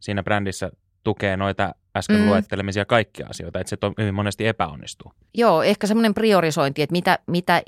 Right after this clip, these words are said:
Speaker 2: ennen kaikkea, että no ei, nyt mä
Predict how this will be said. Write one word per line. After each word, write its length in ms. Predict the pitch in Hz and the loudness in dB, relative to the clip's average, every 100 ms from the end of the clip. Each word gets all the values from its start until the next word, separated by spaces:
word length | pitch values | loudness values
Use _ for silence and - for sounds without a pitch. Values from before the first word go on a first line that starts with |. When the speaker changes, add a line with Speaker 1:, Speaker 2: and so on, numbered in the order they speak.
| - - | -8 -2
Speaker 2:
ennen 560 | 175 190 180 160 143 127 | 2 4 4 2 0 -2
kaikkea, 760 | 135 127 120 _ - 110 117 147 - _ _ _ _ _ _ _ - | 0 0 0 _ -6 -2 0 -2 -4 _ _ _ _ _ _ _ -6
että 640 | 131 131 _ _ 135 123 120 - - _ - | -2 -2 _ _ 2 2 2 -4 -16 _ 4
no 200 | 196 202 | 6 6
ei, 260 | 190 180 - | 4 2 0
nyt 160 | 185 - - | -2 -4 0
mä 160 | 170 | 2